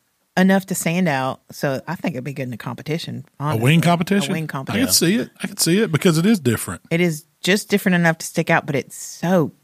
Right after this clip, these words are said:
Speaker 1: good. You wanna keep eating it, you know?
Speaker 2: When you say ranch wing, you think, "Oh, it's gonna be this white, green looking,
Speaker 1: No,
Speaker 2: you know,
Speaker 1: these were
Speaker 2: monstrosity," but
Speaker 1: these are some of the more browned up.
Speaker 2: The man-, the fat in the mayonnaise, the oil in the mayonnaise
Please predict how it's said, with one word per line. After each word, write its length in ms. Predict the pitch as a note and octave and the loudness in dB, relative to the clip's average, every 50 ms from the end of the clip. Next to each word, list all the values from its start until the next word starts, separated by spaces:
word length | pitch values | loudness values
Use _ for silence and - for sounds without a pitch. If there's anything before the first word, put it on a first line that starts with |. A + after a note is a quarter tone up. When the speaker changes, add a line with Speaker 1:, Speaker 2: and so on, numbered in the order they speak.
| _ _ - | _ _ -10
Speaker 1:
good. 300 | - - F3 G3+ F3 C3+ | -2 2 2 2 2 2
You 80 | C3+ C#3 | 0 -2
wanna 200 | D#3+ E3 D#3 D3 | 0 0 0 0
keep 220 | - - D3+ D3+ | -2 -2 -2 0
eating 260 | F3 A3+ G#3+ - C#3+ C#3 | 0 -2 -2 -6 -10 -10
it, 180 | A#2+ - - _ - | -10 -10 -14 _ -10
you 140 | F3+ E3 E3 | -6 -4 -4
know? 380 | D#3+ D#3+ E3+ F3+ G3 G#3 F#3+ _ - | -2 -2 -2 -2 -2 -4 -6 _ 0
Speaker 2:
When 120 | - F#3+ G3+ | 4 4 4
you 60 | F#3+ | 6
say 300 | - - A3+ A#3+ C#4 B3 | 4 2 2 2 2 2
ranch 340 | F3+ E3 E3 D#3+ D3 - D3 | 4 4 2 2 0 0 0
wing, 300 | D3+ D#3 D#3 D#3 D3+ C#3+ | 2 2 4 4 4 4
you 80 | B2+ | 2
think, 300 | - - F3 E3+ C#3 A#2+ A2+ | 2 2 2 2 2 2 2
"Oh, 220 | G#2+ D#3+ D#3+ D3+ D3+ | 2 2 4 4 4
it's 140 | D3 - - | 4 2 0
gonna 160 | - C#3 C3 | -2 -2 0
be 160 | C3+ C3+ C3+ | 2 0 0
this 220 | B2+ C3 B2 G#2+ | 2 0 -2 -2
white, 580 | G#2+ G#2 G2 G#2+ B2 B2+ B2+ C3+ - - - C3 | -4 -10 -6 -2 0 2 2 0 -2 -4 -10 -8
green 520 | A#2 B2 B2+ C3 C3 C3+ C3 C3 C3 B2+ | -4 0 2 4 4 4 4 4 4 4
looking, 680 | A#2+ B2 A#2+ - C3+ B2+ A#2+ A#2+ A#2+ B2 A#2+ A#2 A#2 A2+ _ _ _ _ _ _ _ _ _ - | 4 2 2 2 2 4 4 6 6 6 6 4 4 2 _ _ _ _ _ _ _ _ _ -8
Speaker 1:
No, 180 | E3 D#3+ D3+ | -6 -4 -2
Speaker 2:
you 80 | C#3 C3 | 0 0
know, 80 | A#2+ | 0
Speaker 1:
these 120 | A#2+ A#2+ A2+ | 2 2 2
were 40 | A#2+ | 2
Speaker 2:
monstrosity," 840 | B2+ A#2 A#2 - - C3 A#2+ C3 C3 - - - C3+ C3+ C3 C3 C3 | 2 2 0 -2 0 0 2 2 2 0 -2 -4 -2 -2 0 0 -2
but 200 | A#2+ A2+ A2 G#2 _ _ _ _ _ - | -2 -4 -6 -6 _ _ _ _ _ -4
Speaker 1:
these 120 | - G#3+ D#4+ | -2 0 0
are 80 | G4 | 0
some 160 | - - F#3 | 0 0 -2
of 20 | E3+ | -2
the 60 | E3 | -2
more 180 | E3 E3 E3 D3 | -2 -2 -4 -4
browned 560 | C3+ D3+ D#3 D#3+ E3 E3+ E3 E3 E3 D#3 D#3 | -4 -4 -2 -2 0 0 -2 -2 -2 -2 -2
up. 340 | D#3 D#3 D3+ D3 - - _ _ _ _ _ _ - | 0 0 0 -2 -4 -6 _ _ _ _ _ _ 0
Speaker 2:
The 100 | C3 B2+ | 2 2
man-, 360 | C3 C3+ C#3 D3+ D3+ A2+ A#2 | 4 4 4 4 4 2 0
the 100 | B2 A2+ | -2 0
fat 400 | - - D#3 D#3+ E3+ F3 C#3+ - | 2 4 4 4 4 4 2 0
in 160 | C3+ D3 C#3 | 0 2 4
the 80 | B2 A2+ | 4 4
mayonnaise, 480 | A#2+ B2 C3 C3 B2 A#2 A2 G#2 F#2 F#2 | 4 4 4 4 4 4 2 0 -2 -4
the 120 | G#2+ G#2 - - | -6 -8 -4 0
oil 320 | C3 C#3+ D3+ D#3 C#3+ C3+ | 2 4 4 4 4 4
in 60 | B2 | 2
the 80 | A#2+ A2+ | 2 2
mayonnaise 840 | A#2 A#2 A#2 B2 A#2+ A#2+ A2+ A2+ A2 A2 G#2+ G2+ G2+ - - - | 2 2 2 2 2 0 0 -2 -2 -2 -2 -2 -4 -6 -8 -10